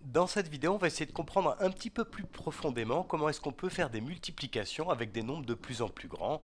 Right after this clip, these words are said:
Et en particulier dans cette vidéo, on va s'intéresser à des multiplications d'un nombre de deux chiffres par un nombre à un seul chiffre.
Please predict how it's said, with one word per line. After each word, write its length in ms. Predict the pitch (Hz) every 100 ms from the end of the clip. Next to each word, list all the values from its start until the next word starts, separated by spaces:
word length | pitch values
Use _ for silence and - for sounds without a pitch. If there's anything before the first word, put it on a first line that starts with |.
| _ _ -
Et 40 |
en 60 | 113
particulier 540 | 135 143 - - 151
dans 100 | 139
cette 220 | 120 139 120
vidéo, 320 | 107 113 147
on 40 |
va 160 | 131 120
s'intéresser 600 | - 117 120 117 - 160
à 60 |
des 120 | 120 113
multiplications 800 | 127 - - 139 123 - - 131
d'un 160 | 107
nombre 320 | 101 123 95
de 140 | 87 90
deux 240 | 92 165
chiffres 500 | - - 139 - - - -
par 180 | 139 127
un 60 | 117
nombre 240 | 120 135
à 200 | 117 -
un 100 | 135
seul 220 | 123 101 87
chiffre. 420 | - - - -